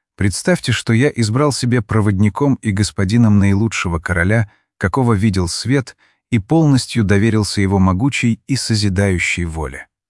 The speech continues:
Отказался при этом от собственного почина, чтобы всецело отдаться его гению.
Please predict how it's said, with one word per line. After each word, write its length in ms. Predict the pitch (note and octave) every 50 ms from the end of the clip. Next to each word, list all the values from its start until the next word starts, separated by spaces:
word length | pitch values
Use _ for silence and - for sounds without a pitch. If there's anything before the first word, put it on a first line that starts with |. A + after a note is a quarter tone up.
| _ _ _ _ _ -
Отказался 640 | F#2+ E2+ - - G2 F2 F2+ G#2+ G#2+ F2 - -
при 160 | D#2+ - F2+ F#2+
этом 240 | G2+ - E2+ E2
от 100 | D#2+ D#2+
собственного 640 | - - - G#2+ - - - - F#2 F2+ E2+ E2 E2
почина, 580 | D2+ - D#2 - - - A#2+ A2+ G#2+ G2+ F#2+ - _ _ _ _ _ _ _
чтобы 320 | - - - - G2+ G2 G2
всецело 560 | - - - G#2 F#2 - - A#2 A2+ G#2 F#2+
отдаться 480 | F#2 E2+ E2+ F#2 F#2+ F2+ - - - F#2
его 240 | F2+ F2+ F2 F2+
гению. 440 | F2+ E2 E2+ D#2 C2+ C2 C2 - -